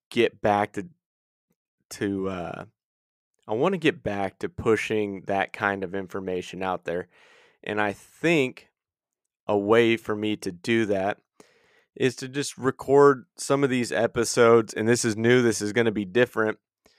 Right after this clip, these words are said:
where I come on here and I, I'll talk to you guys about whatever really it is on my mind or something I learned recently or something that I've seen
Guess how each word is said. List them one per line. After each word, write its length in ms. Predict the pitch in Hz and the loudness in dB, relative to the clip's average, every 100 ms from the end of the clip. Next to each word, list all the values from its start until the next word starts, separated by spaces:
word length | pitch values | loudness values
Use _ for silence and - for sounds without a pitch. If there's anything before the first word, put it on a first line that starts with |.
| _ _ _ _ | _ _ _ _
where 460 | - 117 120 117 113 87 _ _ _ _ _ - | -2 4 6 6 4 -2 _ _ _ _ _ -8
I 120 | 113 | -6
come 220 | - 131 | -2 2
on 160 | 131 127 | 4 4
here 220 | 127 123 | 2 2
and 240 | 113 98 - _ | 2 -4 -12 _
I, 140 | 104 101 | -2 0
I'll 240 | 98 107 | 4 2
talk 360 | 101 120 113 - | 4 6 6 4
to 80 | |
you 100 | 110 | -4
guys 480 | 101 107 104 104 101 _ _ _ _ - | 2 2 4 0 -4 _ _ _ _ -4
about 560 | 104 95 101 101 - _ _ _ - | -2 0 0 0 -2 _ _ _ -2
whatever 440 | 110 135 156 160 | 4 6 6 2
really 340 | 117 123 123 | 4 6 6
it 80 | 113 | 6
is 200 | 113 117 | 4 4
on 140 | 110 107 | 2 2
my 180 | 107 | 0
mind 540 | 104 104 107 110 113 110 | 0 2 2 4 0 -2
or 100 | - | -8
something 380 | 98 117 107 113 | -4 -2 -2 0
I 100 | 104 | 0
learned 360 | 95 107 117 110 | 0 2 2 2
recently 680 | 113 107 107 101 110 107 101 _ _ _ _ _ | -2 -2 -6 -4 -2 -2 -4 _ _ _ _ _
or 100 | - | -12
something 360 | - 110 104 110 | -4 -2 -2 -2
that 80 | 107 | -2
I've 140 | 92 | -4
seen 520 | - - 113 110 107 | -8 -4 -2 -2 -4